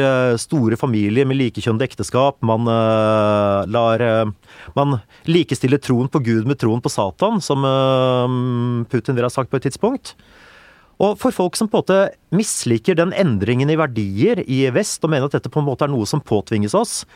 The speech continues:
så blir Russland den som står opp mot dette. Og så har du selvfølgelig også det at Russland hevder seg å være utsatt for en, eh, planmessig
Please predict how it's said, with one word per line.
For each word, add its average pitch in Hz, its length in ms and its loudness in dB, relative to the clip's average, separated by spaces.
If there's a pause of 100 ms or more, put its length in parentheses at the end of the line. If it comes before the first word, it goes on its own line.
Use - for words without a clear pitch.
(160)
så - 140 -2
blir 165 140 4
Russland 123 300 -2
den 107 100 0
som 127 120 -6
står 113 220 -4
opp - 100 -8
mot 113 80 -2
dette. 87 380 -2 (420)
Og 143 80 0
så 226 100 0
har 226 100 0
du - 60 -2
selvfølgelig 165 640 0
også 175 560 0
det 120 180 0
at 113 140 -2
Russland 147 540 -2
hevder 101 420 -2
seg 131 180 -2
å 147 120 0
være 127 540 0
utsatt 127 420 -4
for 120 180 0
en, 117 220 -2
eh, 113 260 2 (580)
planmessig 123 640 0